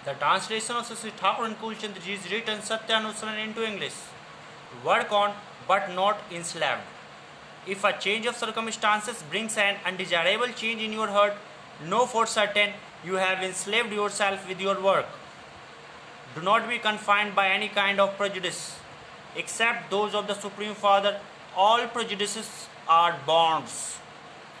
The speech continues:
Your fate is what is just beyond the range of your vision and knowledge. That not, the not seen, the not known. Hence is fate, hence is fate,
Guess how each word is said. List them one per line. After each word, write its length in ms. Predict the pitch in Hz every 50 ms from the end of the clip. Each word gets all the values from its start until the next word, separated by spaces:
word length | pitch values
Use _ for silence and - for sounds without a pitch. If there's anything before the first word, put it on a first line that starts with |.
| - - - - - - - -
Your 180 | 139 170 190 190
fate 340 | 196 - 208 214 233 233 247
is 120 | 226 190
what 260 | 185 202 202 208 208
is 120 | 220 214 170 -
just 320 | 196 208 202 202 175 165
beyond 340 | 180 190 196 202 196 196 196
the 60 | 196
range 300 | 190 185 196 202 202 196
of 200 | 202 190 196 196
your 100 | 196 196
vision 400 | 185 175 196 202 185 196 208 202
and 180 | 202 202 202 208
knowledge. 460 | 214 220 208 190 156 123 - - - - - - - - - - - - - - - - - - - -
That 300 | - 160 180 190 185 -
not, 260 | 185 185 190 190 185 - - - 151 143
the 100 | 175 180
not 260 | 185 196 220 233 226 226
seen, 360 | - - 196 170 147 120 101 - - - - - - - - - - - - - - - - - - - - 123 127 -
the 120 | 180 185
not 360 | 190 208 226 240 240 240 220
known. 340 | 202 196 185 170 151 143 160 117 - - 160 170 120 - - - - - - - - - -
Hence 400 | 147 160 185 208 233 233 - - -
is 220 | 202 208 202 - -
fate, 540 | - - 196 202 220 226 226 226 - - - - - - - - - - - -
hence 460 | 143 160 180 208 226 240 233 - - - -
is 220 | 180 202 190 - -
fate, 500 | - - 190 190 190 190 190 - -